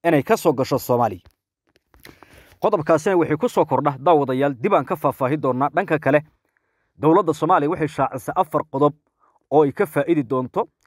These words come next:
heshiiska ay la gashay dowladda Masar. Awoodda Masar ee arrimaha dibadda, arrimaha gudaha,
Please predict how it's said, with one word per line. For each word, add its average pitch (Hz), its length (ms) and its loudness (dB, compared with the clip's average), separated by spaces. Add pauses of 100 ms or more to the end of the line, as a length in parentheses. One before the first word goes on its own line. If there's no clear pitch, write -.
(200)
heshiiska 156 520 -2
ay 139 100 2
la 156 140 4
gashay 143 460 0 (460)
dowladda 139 420 2
Masar. 127 300 -6 (680)
Awoodda 127 360 0
Masar 160 340 0 (160)
ee 131 100 -6
arrimaha 131 340 -2
dibadda, 151 480 -2
arrimaha 131 360 -2
gudaha, 156 380 -2